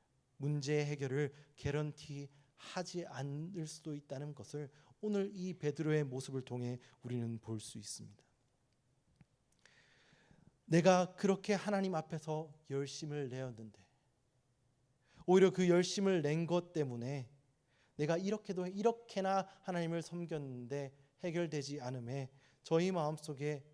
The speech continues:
더 절망과 더 극심한 낙심과 피로와 분노와 불안이 생길 수도 있다는 것이죠.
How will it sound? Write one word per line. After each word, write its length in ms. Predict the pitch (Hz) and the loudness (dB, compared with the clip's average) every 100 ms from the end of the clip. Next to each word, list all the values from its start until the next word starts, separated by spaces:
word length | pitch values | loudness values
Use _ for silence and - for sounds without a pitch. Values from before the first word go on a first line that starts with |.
| _ _ | _ _
더 240 | - 156 170 | 0 2 2
절망과 800 | - 147 151 156 151 131 120 117 _ _ | 0 0 2 0 -2 -6 -10 -12 _ _
더 100 | 165 | -2
극심한 540 | 160 - - 190 185 175 | 0 -2 0 2 4 4
낙심과 720 | 156 160 - 185 160 139 127 - - | 2 0 -2 -2 0 0 -2 -12 -10
피로와 680 | - 220 208 156 143 113 113 _ _ _ _ _ _ _ _ | 2 8 8 8 4 0 -8 _ _ _ _ _ _ _ _
분노와 480 | - 170 165 170 165 | -4 -2 0 0 -2
불안이 540 | - 165 175 143 151 143 - | -2 0 0 0 -4 -8 -14
생길 380 | - 180 165 160 | -4 -2 0 -2
수도 380 | - - 139 147 | -6 -6 -4 -4
있다는 380 | 147 - 123 127 | -8 -8 -8 -8
것이죠. 360 | 107 - - | -12 -16 -20